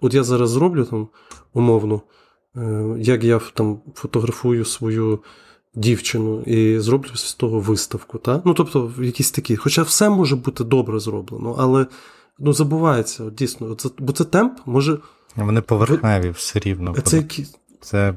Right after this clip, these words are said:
Speaker 2: якщо пам'ятаєш, ми записували інтерв'ю з Валентином Козаном, яке вийде наступного тижня, е, після ц-, публікації цього епізоду.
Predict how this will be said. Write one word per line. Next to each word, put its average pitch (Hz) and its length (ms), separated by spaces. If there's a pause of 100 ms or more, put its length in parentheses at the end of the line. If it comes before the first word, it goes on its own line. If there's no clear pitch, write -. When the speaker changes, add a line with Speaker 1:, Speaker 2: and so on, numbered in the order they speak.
Speaker 2:
якщо 101 480
пам'ятаєш, 101 520
ми 98 80
записували 98 640
інтерв'ю 95 540
з 87 100
Валентином 98 580
Козаном, 87 480 (720)
яке 98 280
вийде 90 360
наступного 85 1300
тижня, 90 440 (240)
е, 92 260
після 92 400
ц-, 98 360 (140)
публікації 98 680
цього 120 300
епізоду. 92 520